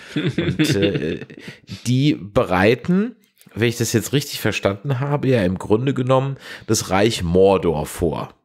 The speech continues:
Speaker 1: Oder zumindest kann man davon ausgehen, dass es sich, äh, dass es sich, oder gibt's denn Mordor schon? Nee, es gibt's noch gar nicht, ne?
Speaker 2: Mordor gibt's zu diesem Zeitpunkt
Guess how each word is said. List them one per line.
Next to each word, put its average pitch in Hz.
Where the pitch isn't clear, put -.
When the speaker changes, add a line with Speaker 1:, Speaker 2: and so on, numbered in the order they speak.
Speaker 1:
Oder 92
zumindest 95
kann 98
man 95
davon 90
ausgehen, 85
dass 78
es 82
sich, -
äh, 78
dass -
es -
sich, -
oder 110
gibt's -
denn 107
Mordor 101
schon? 80
Nee, 80
es -
gibt's -
noch -
gar 78
nicht, -
ne? 143
Speaker 2:
Mordor 139
gibt's 143
zu 139
diesem 117
Zeitpunkt 110